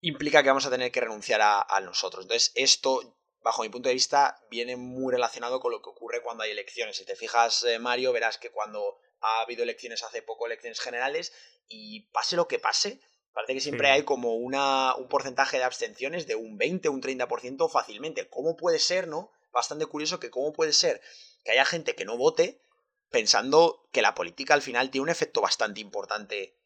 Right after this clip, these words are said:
Speaker 1: en las vidas de, de las personas, ¿no?
Speaker 2: Sí, muchas frases de esas que dicen, "Es que, mira, pa' lo que hay, paso", o "Es que ninguno lo hace bien", o "Es que yo lo hago
Speaker 1: Todos son lo
Speaker 2: mejor", o
Speaker 1: mismo, sí, exacto.
Speaker 2: "Todos son lo mismo".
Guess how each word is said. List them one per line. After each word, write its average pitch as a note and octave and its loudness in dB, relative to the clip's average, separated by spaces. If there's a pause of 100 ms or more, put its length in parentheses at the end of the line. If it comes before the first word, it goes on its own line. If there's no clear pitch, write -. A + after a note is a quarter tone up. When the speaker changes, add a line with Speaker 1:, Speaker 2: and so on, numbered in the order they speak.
(180)
Speaker 1:
en A2+ 0
las G2+ 0
vidas G#2+ -2
de, G2+ -2
de G#2+ 0
las F#2 0
personas, D#3 -2
¿no? D3+ -6
Speaker 2:
Sí, B2+ 0
muchas C#3 2
frases C3+ 2
de C3 0
esas B2 -6
que C3 0
dicen, B2 -2 (360)
"Es B2 -8
que, C#3 6
mira, C3 4
pa' A#2 4
lo A2+ 0
que A#2 -2
hay, C3+ 4
paso", C3+ -2
o A2+ -2
"Es A2+ -10
que C#3 0
ninguno C3 -2
lo C3+ 6
hace C3+ 0
bien", C3+ 0
o B2 -2
"Es A#2+ -6
que C#3 0
yo C3+ 0
lo C3+ 2
hago C3 6
Speaker 1:
Todos B2+ 6
son C3 12
lo A#2+ 12
Speaker 2:
mejor", A#2+ 6
o - -
Speaker 1:
mismo, C3 6
sí, C#3+ 2
exacto. C3+ 0
Speaker 2:
"Todos C3+ -2
son C3+ 0
lo B2 -2
mismo". C#3 -6